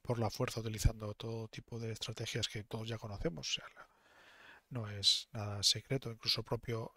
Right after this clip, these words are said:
incluso los países occidentales, no solamente Estados Unidos. Pues esto inevitablemente va a acabar muy mal para, para el dólar. Y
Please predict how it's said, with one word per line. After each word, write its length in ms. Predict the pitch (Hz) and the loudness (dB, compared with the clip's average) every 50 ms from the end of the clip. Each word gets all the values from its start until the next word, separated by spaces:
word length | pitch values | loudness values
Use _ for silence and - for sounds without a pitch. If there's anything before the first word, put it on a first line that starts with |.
| - | -16
incluso 300 | - - 131 113 - - | -10 -6 -2 -2 -2 -2
los 40 | 113 | -2
países 200 | - 123 117 123 | 0 2 2 2
occidentales, 500 | 123 110 - 120 113 120 123 139 131 120 | 2 0 -4 -4 -2 2 4 4 4 4
no 80 | 113 107 | 2 0
solamente 300 | - 117 117 117 - - | -2 -2 -2 -2 -2 -4
Estados 260 | - - 127 113 113 | -4 -4 -2 -4 -4
Unidos. 260 | 120 139 156 151 - _ _ _ _ _ _ _ _ _ _ _ _ _ _ _ _ _ _ _ - - - - - - - - - - - - - | -4 -6 -8 -10 -10 _ _ _ _ _ _ _ _ _ _ _ _ _ _ _ _ _ _ _ -18 -16 -12 -12 -10 -8 -8 -8 -8 -10 -10 -12 -4
Pues 160 | - - 131 | 2 6 6
esto 300 | 131 131 - - 151 147 | 8 8 8 8 8 6
inevitablemente 1000 | 143 135 123 117 113 107 110 110 113 113 113 113 113 110 110 120 117 117 117 117 | 6 4 2 0 0 2 2 2 2 2 0 -2 -2 -2 2 2 4 4 6 6
va 140 | 113 117 107 | 8 8 6
a 40 | 107 | 6
acabar 440 | - - 117 107 107 104 113 113 120 | 2 0 0 0 2 2 0 -2 -4
muy 300 | 147 139 117 113 117 120 | -6 -10 -8 -6 -6 -4
mal 300 | 117 113 110 113 120 120 | -2 -2 0 0 0 0
para, 640 | - - 131 123 113 110 101 98 95 92 90 92 - - - - - _ _ _ _ _ _ _ _ _ _ _ _ _ _ _ _ - - _ _ _ _ _ _ _ _ _ _ _ _ _ - | 2 4 4 4 4 4 2 0 0 0 -2 -4 -6 -8 -14 -18 -20 _ _ _ _ _ _ _ _ _ _ _ _ _ _ _ _ -20 -20 _ _ _ _ _ _ _ _ _ _ _ _ _ 0
para 800 | - 110 104 104 101 101 98 101 101 98 98 92 92 95 113 - - | 2 2 4 4 2 2 0 0 0 -2 -2 -2 -4 -4 -6 -2 -2
el 120 | 120 117 | 0 2
dólar. 320 | 110 123 127 120 104 - - _ | 2 4 4 2 2 0 -4 _
Y 300 | - 160 147 127 104 - | 4 6 6 6 4 0